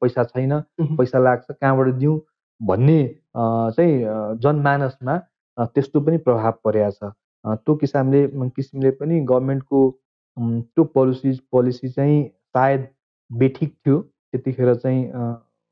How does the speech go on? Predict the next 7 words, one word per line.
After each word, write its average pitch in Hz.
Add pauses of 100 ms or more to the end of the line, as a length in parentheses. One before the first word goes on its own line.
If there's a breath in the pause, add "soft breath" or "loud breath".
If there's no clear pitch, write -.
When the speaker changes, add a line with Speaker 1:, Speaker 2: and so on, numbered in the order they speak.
(220)
Speaker 1:
उहाँहरूले 117
अब 113 (160)
के 135
आधारमा 117
त्यो 120
लिनुभयो, 123
होइन, 165